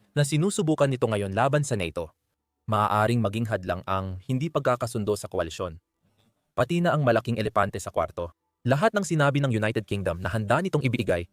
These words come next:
ay nakasalalay sa pagkakasundo ng Ukraine at Russia sa isang kasunduan sa kapayapaan.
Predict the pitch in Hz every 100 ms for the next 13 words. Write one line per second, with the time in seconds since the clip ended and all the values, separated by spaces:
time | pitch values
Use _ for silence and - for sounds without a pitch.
0 | _ - 180 180 165 135 120 120 123 117
1 | 104 143 151 139 110 113 104 92 - 139
2 | 151 107 87 87 87 87 _ _ _ -
3 | 101 - 117 110 107 101 101 101 107 -
4 | 92 92 82